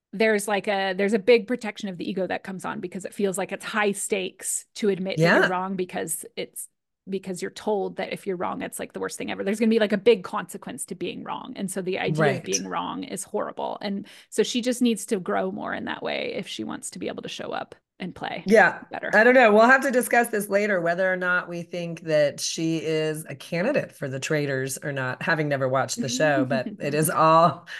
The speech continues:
Speaker 2: that's all I see right now everywhere.
Speaker 1: <laughs>
Speaker 2: So anyway,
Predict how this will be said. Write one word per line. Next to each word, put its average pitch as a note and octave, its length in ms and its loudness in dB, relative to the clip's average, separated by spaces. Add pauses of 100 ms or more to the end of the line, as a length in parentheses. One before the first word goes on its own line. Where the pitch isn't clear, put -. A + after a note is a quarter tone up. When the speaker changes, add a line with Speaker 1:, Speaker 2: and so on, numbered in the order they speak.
(140)
Speaker 2:
that's F3+ 200 -2
all F#3+ 280 8
I B3 260 4
see F#4 360 0
right C#4+ 260 2
now B3+ 320 2
everywhere. G#3 680 0
Speaker 1:
<laughs> A3+ 100 -6 (420)
Speaker 2:
So A#3 160 4
anyway, E4 400 4